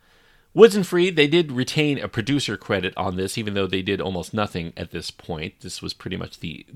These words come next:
Devlin and Emmerich show. Elliott and Rossio did get story credit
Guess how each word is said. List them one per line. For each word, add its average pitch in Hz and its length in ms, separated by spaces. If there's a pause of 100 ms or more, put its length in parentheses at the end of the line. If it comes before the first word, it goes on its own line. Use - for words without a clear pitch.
Devlin 92 420
and 90 220
Emmerich 87 300
show. 87 460 (540)
Elliott 139 320
and 120 160
Rossio 107 560
did 101 220
get 101 240
story 98 340
credit 90 520